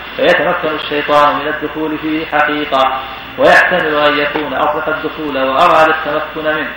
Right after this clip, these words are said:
لأن من شأن من دخل في شيء أن يكون متمكنا منه. وأما الأمر بوضع اليد على الفم، فيتناول ما إذا انفتح بالتثاؤب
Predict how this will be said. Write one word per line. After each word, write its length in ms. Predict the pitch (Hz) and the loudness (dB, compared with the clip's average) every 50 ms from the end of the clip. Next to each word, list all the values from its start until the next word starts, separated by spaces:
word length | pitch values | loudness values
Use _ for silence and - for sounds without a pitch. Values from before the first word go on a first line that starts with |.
| - - - - - - - | -12 -14 -14 -14 -14 -14 -12
لأن 600 | 135 127 127 127 135 147 147 139 135 131 131 135 147 | -8 -4 0 2 2 2 0 -2 -2 -2 -2 -2 -2
من 100 | 147 143 | -6 -4
شأن 380 | - 165 156 - 151 151 156 | -2 0 2 2 2 0 -2
من 180 | 156 151 143 - | -4 -4 -2 0
دخل 340 | 190 185 - 156 151 151 143 | 0 2 2 2 2 2 2
في 220 | 147 147 147 143 | 2 0 -2 -2
شيء 300 | - 160 143 131 - 160 | -2 -2 -2 -2 -2 -2
أن 120 | 151 135 131 | -2 -4 -4
يكون 420 | 131 - 156 151 147 147 147 147 | -4 -6 -6 -6 -4 -4 -4 -4
متمكنا 560 | 143 - 160 156 156 143 - 165 156 147 147 147 | -4 -4 -4 -4 -4 -4 -4 -4 -4 -4 -4 -4
منه. 200 | 151 143 131 - - - - - - - - - | -4 -6 -8 -8 -12 -14 -16 -16 -16 -16 -6 0
وأما 400 | 123 139 - - 147 143 147 156 156 | 2 4 6 8 6 6 6 6 6
الأمر 340 | 156 165 - 151 151 151 147 | 6 6 4 4 4 2 0
بوضع 400 | 147 147 147 147 151 151 135 123 | 0 0 2 4 4 4 4 4
اليد 360 | 139 139 151 151 143 135 135 | 2 2 0 0 0 0 2
على 240 | 127 143 147 156 160 | 4 6 6 6 4
الفم، 340 | 151 - 151 156 151 151 - - - - - - - - | 4 4 6 6 6 6 4 0 -6 -8 -10 -12 -10 -4
فيتناول 720 | 123 135 175 180 - 156 151 160 190 208 208 - 147 147 147 147 | -2 0 2 2 2 0 2 4 6 6 6 6 4 0 -2 -2
ما 180 | 147 139 - 156 | 0 0 0 0
إذا 140 | 147 143 | 0 -2
انفتح 460 | 139 135 - 165 156 - 143 120 127 - | -2 -2 -2 -4 -4 -4 -4 -2 -2 -2
بالتثاؤب 760 | 160 151 - - 151 147 - 156 156 156 151 156 143 139 | -2 -2 -4 -6 -6 -2 2 4 6 8 8 6 4 0